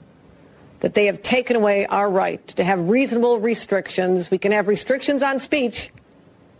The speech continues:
You can't yell fire in a crowded theater. But somehow there's no restrictions allowed on the Second Amendment.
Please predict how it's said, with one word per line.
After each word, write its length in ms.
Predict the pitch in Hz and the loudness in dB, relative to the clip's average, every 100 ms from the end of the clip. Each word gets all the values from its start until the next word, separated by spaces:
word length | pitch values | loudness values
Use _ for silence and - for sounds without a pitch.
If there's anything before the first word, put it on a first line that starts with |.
| - _ _ - - - - - - - - - | -20 _ _ -20 -20 -20 -20 -20 -20 -20 -20 -8
You 80 | 185 | -2
can't 240 | 202 254 | 0 2
yell 200 | 254 269 | 2 2
fire 280 | 254 262 262 | 0 0 0
in 60 | 240 | 0
a 60 | |
crowded 340 | 220 254 240 240 | 0 0 0 2
theater. 400 | 277 226 190 180 _ _ - - - - - - - - - - - - - - - | 0 0 -2 -6 _ _ -20 -20 -20 -20 -20 -20 -20 -20 -20 -20 -20 -20 -20 -20 -8
But 180 | - 208 | -2 -2
somehow 480 | - 269 254 262 254 | 0 0 2 2 2
there's 400 | 220 214 185 - | 2 0 0 -2
no 300 | 180 208 247 | 2 4 2
restrictions 680 | 277 254 - 269 - 269 240 | 0 -2 -4 -4 -2 0 2
allowed 400 | 208 220 226 220 | 2 2 2 0
on 140 | 208 | 0
the 80 | 190 | 0
Second 360 | 175 233 233 220 | 0 -2 0 0
Amendment. 560 | 208 214 233 233 - | 2 2 0 -2 -6